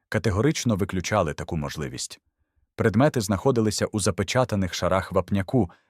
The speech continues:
які не мали зв'язку з поверхнею. Граф де Бамон у своїх записках обережно припустив існування попередніх цивілізацій, що мешкали на землі задовго до відомої історії людства. Ця ідея викликала жорстку критику з боку академічних кіл,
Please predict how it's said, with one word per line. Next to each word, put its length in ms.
які 260
не 120
мали 320
зв'язку 460
з 80
поверхнею. 640
Граф 300
де 100
Бамон 420
у 60
своїх 360
записках 560
обережно 540
припустив 560
існування 580
попередніх 600
цивілізацій, 760
що 200
мешкали 480
на 120
землі 400
задовго 540
до 160
відомої 640
історії 580
людства. 580
Ця 180
ідея 380
викликала 520
жорстку 520
критику 500
з 100
боку 320
академічних 760
кіл, 300